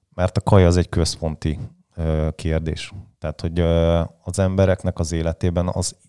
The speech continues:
étkezés az egy, még hogyha egy jelentéktelen, ilyen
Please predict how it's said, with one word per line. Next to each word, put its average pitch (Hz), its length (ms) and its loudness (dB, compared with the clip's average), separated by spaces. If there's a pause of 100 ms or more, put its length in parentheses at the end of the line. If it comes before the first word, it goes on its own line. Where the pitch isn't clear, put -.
(120)
étkezés 92 800 -4
az 85 160 -6
egy, 87 280 -6 (460)
még - 200 -14
hogyha 90 220 -4
egy 90 160 -2
jelentéktelen, 82 800 2
ilyen 85 300 -2